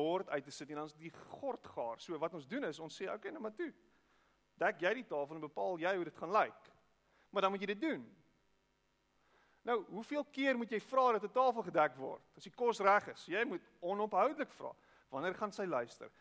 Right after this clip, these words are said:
Gaan sy nou reageer? Hoeveel keer, "Ek wil iPad kyk." Jy gaan nie nou iPad kyk nie, jy gaan nou die tafel dek. "Maar ek wil nou iPad kyk." Ja, maar jy gaan nie nou nie, jy gaan nou die tafel dek. Maar roep haar een keer vir Roomhuis.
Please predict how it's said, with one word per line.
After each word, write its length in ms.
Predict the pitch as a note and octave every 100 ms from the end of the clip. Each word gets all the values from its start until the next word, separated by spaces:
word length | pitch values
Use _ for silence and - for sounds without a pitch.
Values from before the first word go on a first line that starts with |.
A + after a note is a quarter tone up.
| - _
Gaan 240 | - G#3+
sy 100 | A#3+
nou 120 | G#3+ G3+
reageer? 400 | F#3+ - - - - - _
Hoeveel 400 | B3 D4 D#4+ E4
keer, 240 | E4 E4 C4 -
"Ek 180 | - -
wil 140 | C5+ A#4+ C#5
iPad 280 | - C5+ C5
kyk." 160 | F#3 D3+
Jy 120 | C4+
gaan 240 | - D4+ D#4+
nie 80 |
nou 340 | E4 D#4 B3+ D4
iPad 280 | D4+ D4 B3
kyk 160 | A#3+
nie, 120 | A3 G#3+
jy 80 |
gaan 120 | D#4 C#4
nou 80 |
die 160 | B3+ A#3+
tafel 460 | E4 E4 E4+ C#4+ G#3+ F3+
dek. 360 | F#3+ E3 - A#3+
"Maar 180 | E4
ek 120 | F#4 D#4
wil 200 | C5+ C#5
nou 300 | C#5+ B4+ A#4+
iPad 280 | A#4 A#4 F4+
kyk." 160 | G3+
Ja, 80 | F#3
maar 100 | B3+
jy 100 | C4
gaan 260 | - D4 E4+
nie 100 | A4
nou 180 | G#3 F3
nie, 100 | G#3
jy 140 | G3+
gaan 120 | A#3
nou 80 | A#3+
die 120 | A#3
tafel 400 | - D#4 D#4+ B3
dek. 400 | F3 E3+ - _ _ _ _ _ _ _ _ _ _ _ _ _ _
Maar 200 | F3+ A3
roep 260 | D4+ E4 E4
haar 180 | D#4 C#4 D4+
een 200 | E4+ D4
keer 400 | B3+ E3 B2+ A#2+ - _ _ _ _ _ _ _ _ _ _
vir 200 | A3+ G#3
Roomhuis. 760 | A#3+ A#3 E3 A2+ - - -